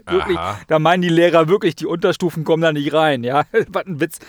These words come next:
Speaker 1: wenn das Kennzeichen, äh, wenn das Kennwort auch noch der Name der Schule ist mit dem Jahr dahinter. Herzlichen Glückwunsch, da applaudiere ich ja gleich.
Speaker 2: <laughs>
Speaker 1: Ähm, äh, aber datenschutztechnisch sind die mal ganz weit oben. Apropos Datenschutz, auch ein ganz wichtiges Thema im Homeoffice. Aber, ähm,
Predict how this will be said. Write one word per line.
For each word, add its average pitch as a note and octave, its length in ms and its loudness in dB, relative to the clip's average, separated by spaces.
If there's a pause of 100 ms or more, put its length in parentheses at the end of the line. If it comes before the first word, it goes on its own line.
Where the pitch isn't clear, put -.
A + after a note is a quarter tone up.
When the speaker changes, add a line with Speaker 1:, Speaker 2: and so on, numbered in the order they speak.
(180)
Speaker 1:
wenn D3+ 120 -6
das D3 140 -4
Kennzeichen, D#3 600 0
äh, C#3 240 2
wenn C3+ 120 -4
das C#3 220 -2
Kennwort D3 380 0
auch C#3 80 -10
noch C#3+ 260 -2
der C3+ 160 -2
Name D3 260 -2
der B2+ 120 -6
Schule C#3+ 300 -6
ist C3 200 -10
mit C#3 100 -8
dem B2+ 140 -6
Jahr C3+ 200 -2
dahinter. G2+ 440 -6 (300)
Herzlichen C#3 400 -4
Glückwunsch, C3 400 -2
da B2 120 -2
applaudiere C3+ 480 -2
ich G#2+ 100 -10
ja A2 100 -6
gleich. G#2 320 -8
Speaker 2:
<laughs> - 60 -16 (320)
Speaker 1:
Ähm, D#3+ 1000 0 (140)
äh, A#2 680 -12
aber D3+ 260 0
datenschutztechnisch E3 840 -2
sind E3+ 160 -8
die D#3+ 60 -8
mal D#3 140 -4
ganz D3+ 240 -10
weit C3+ 180 -4
oben. C3 300 -8
Apropos C#3 400 -10
Datenschutz, C3+ 540 -4
auch C3 140 -8
ein - 80 -20
ganz C3+ 200 -10
wichtiges B2+ 340 -12
Thema C3+ 260 -8
im A2 140 -10
Homeoffice. - 480 -12 (460)
Aber, C#3+ 500 2
ähm, D3 840 -4